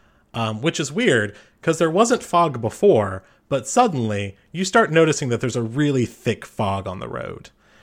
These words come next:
You can't really see anything more than a few feet ahead of you, and you hear, actually, um, let me check. Bronte, you're the one who hears it first. Uh,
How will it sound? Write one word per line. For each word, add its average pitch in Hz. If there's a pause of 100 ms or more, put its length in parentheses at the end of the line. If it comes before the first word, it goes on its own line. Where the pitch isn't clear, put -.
(100)
You 127
can't 208
really 160
see 147
anything 135
more 110
than 104
a 98
few 117
feet 110
ahead 101
of 95
you, 95 (460)
and 139
you 147
hear, 180 (640)
actually, 180
um, 113 (480)
let 202
me 131
check. -
Bronte, 185
you're 233
the 233
one 170
who 127
hears 120
it 110
first. - (560)
Uh, 120